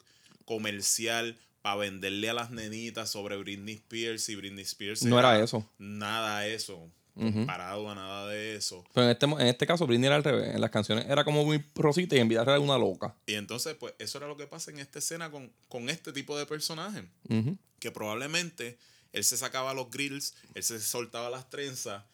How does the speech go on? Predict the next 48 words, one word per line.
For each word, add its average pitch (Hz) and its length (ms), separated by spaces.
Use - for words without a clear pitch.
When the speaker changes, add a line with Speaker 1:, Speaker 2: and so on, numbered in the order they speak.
Speaker 1:
él 104 140
se 120 140
recortaba, 123 680
se 110 140
peinaba 107 520
bien 147 220
y 127 60
podía 113 440
ir 139 200
a 117 100
meterse 117 480
pa' 107 140
cualquier 139 580
sitio 170 420
y - 20
cualquiera 123 460
lo 139 80
hubiera 139 240
visto 147 240
y 139 40
dicho, 135 360
"Ese 131 240
nene 131 220
se 120 160
ve 113 140
que 117 100
es 110 120
bien 113 240
Speaker 2:
Bien 131 200
bu-, 104 80
Speaker 1:
bueno, 92 260
Speaker 2:
ajá, 110 220
de 120 40
Speaker 1:
que 127 60
sí, 143 120
Speaker 2:
colegio. 113 500
Speaker 1:
igual 107 320
que 113 100
las 101 160
chamaquitas", 95 720
Speaker 2:
Ujú. 107 180
Speaker 1:
¿entiendes? 139 460
Pero 101 160
Speaker 2:
Ujú. 110 100
Speaker 1:
realmente 117 840
tienen 98 360
un 139 140
trastorno 131 760